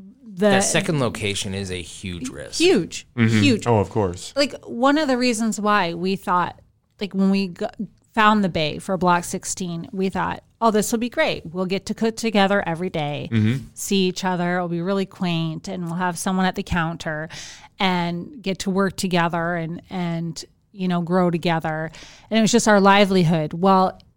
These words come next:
Speaker 1: if we get a second location, not that we still have that quaint little picture, it's really crazy now, but if we get a second location, it takes, it becomes a business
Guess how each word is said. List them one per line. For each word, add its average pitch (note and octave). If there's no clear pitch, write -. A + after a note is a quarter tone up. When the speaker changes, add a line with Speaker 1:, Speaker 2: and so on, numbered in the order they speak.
Speaker 1:
if G#3
we B3
get A#3
a A3
second G3+
location, F3
not A#3
that A3+
we G3+
still F#3+
have E3+
that E3
quaint F3
little E3+
picture, E3
it's -
really F#3
crazy F#3
now, D#3+
but F3
if G3+
we A3
get G#3
a G3+
second G#3
location, F#3+
it F#3+
takes, A#3
it G3+
becomes G#3+
a F#3+
business F3+